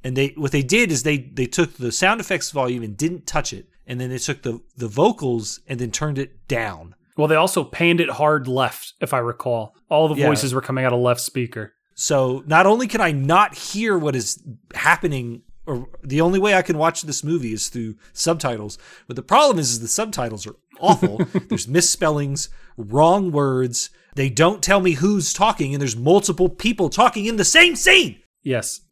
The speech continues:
Speaker 1: Prometheus Trap is my
Speaker 2: Not
Speaker 1: winner.
Speaker 2: only that, but it, for a Groundhog Day film, just reusing the same footage over and over again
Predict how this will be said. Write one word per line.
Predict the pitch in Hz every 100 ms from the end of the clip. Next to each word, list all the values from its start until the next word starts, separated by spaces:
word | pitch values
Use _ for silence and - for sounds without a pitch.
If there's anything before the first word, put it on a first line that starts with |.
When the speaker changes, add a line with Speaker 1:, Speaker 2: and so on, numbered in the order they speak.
| -
Speaker 1:
Prometheus | 147 160 147 -
Trap | 135 107
is | 110
my |
Speaker 2:
Not | 104
Speaker 1:
winner. | 180
Speaker 2:
only | 180 165
that, | 147 139 131
but | 139
it, | 139 151 -
for | 156
a | 147
Groundhog | 147 156 156 147 139
Day | 135 127
film, | - 139 131 123 117 120 _ _ 226 160 165
just | 143 139 170 - 139
reusing | 123 151 165 131 151 143 147
the | 139
same | 147 139
footage | 131 135 143 139
over | 151 147
and | 156
over | 160 160 170
again | 160 170 190 -